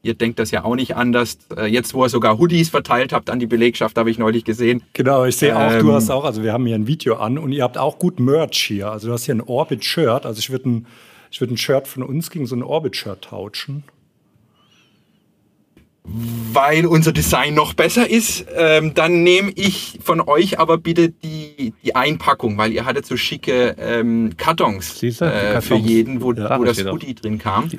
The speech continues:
Speaker 2: Ja.
Speaker 1: Da hab ich gedacht, ah, das ist mal, das, das halt wieder, das edel, ja. In Berlin kam das hier irgendwie so angeschippt und dann holt man's aus dem großen Karton raus und jeder kriegt's in die Hand gedrückt.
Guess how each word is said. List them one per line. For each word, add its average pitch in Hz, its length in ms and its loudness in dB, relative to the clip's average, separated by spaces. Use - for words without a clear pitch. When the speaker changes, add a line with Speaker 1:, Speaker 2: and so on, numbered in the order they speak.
Speaker 2:
Ja. 101 160 -4
Speaker 1:
Da 117 140 2
hab 139 80 2
ich 127 80 -6
gedacht, 123 360 -2
ah, - 260 -10
das - 180 -10
ist 107 140 -2
mal, 95 360 -2
das, 160 200 2
das 170 240 2
halt 143 180 -4
wieder, 127 260 4
das 143 280 0
edel, 120 360 4
ja. 120 180 2
In 127 200 0
Berlin 127 460 0
kam 135 180 0
das 123 160 2
hier 123 160 0
irgendwie 127 380 0
so 117 320 0
angeschippt 170 680 2
und 131 80 0
dann 123 160 0
holt 135 180 -4
man's 127 160 -2
aus 120 140 0
dem 120 100 -2
großen 117 280 0
Karton 151 280 -8
raus 135 260 0
und 123 80 -4
jeder 117 160 0
kriegt's 117 240 -6
in 117 80 0
die 104 80 -4
Hand 123 160 -4
gedrückt. 165 380 -4